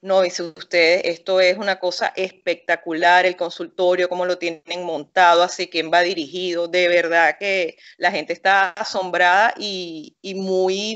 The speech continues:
maravillada de nuestro concepto de, de consulta en ambulatorio. Muy, muy contento. Creo que,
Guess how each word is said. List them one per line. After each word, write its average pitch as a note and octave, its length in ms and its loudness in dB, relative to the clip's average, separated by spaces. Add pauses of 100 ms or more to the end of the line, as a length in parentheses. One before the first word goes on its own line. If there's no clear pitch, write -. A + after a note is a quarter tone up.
maravillada F#3 720 4
de F#3+ 280 0
nuestro F3+ 360 -2
concepto F3+ 960 -4 (360)
de, E3 580 -4 (140)
de F#3 160 -4
consulta F3+ 840 -2
en D3+ 120 0
ambulatorio. D3+ 680 -2 (680)
Muy, F#3 560 -4
muy G3+ 240 -4
contento. F3+ 500 0
Creo F#3+ 400 4
que, A3 260 0